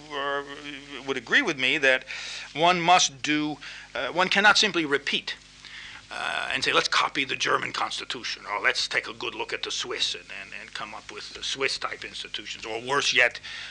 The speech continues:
as been suggested many times in the past, "Let's copy the United States Constitution," which I think most of us would realize very quickly is quite inappropriate for a European, uh, social base. So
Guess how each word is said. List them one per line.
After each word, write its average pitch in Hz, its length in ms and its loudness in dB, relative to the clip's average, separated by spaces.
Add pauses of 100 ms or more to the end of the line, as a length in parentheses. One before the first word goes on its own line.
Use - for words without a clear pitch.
(120)
as 113 140 -4
been - 180 -10
suggested - 560 -2
many 101 160 -6
times 101 280 -4
in 95 80 -12
the 95 40 -16
past, 110 300 -2
"Let's 101 140 -4
copy - 340 -2
the 95 100 -10
United 98 360 -4
States 120 300 4
Constitution," - 760 -4
which - 340 -8
I 104 60 -12
think 104 260 -12
most 98 220 -10
of 98 140 -10
us 95 100 -8
would 95 180 -16
realize 95 400 -8
very 110 200 0
quickly 120 400 -4
is 98 120 -10
quite 104 360 -8
inappropriate 113 720 -4
for - 160 -16 (840)
a 95 140 -10
European, 95 520 -10 (120)
uh, - 240 -10
social - 360 -8 (100)
base. 117 260 -4 (1300)
So 202 260 4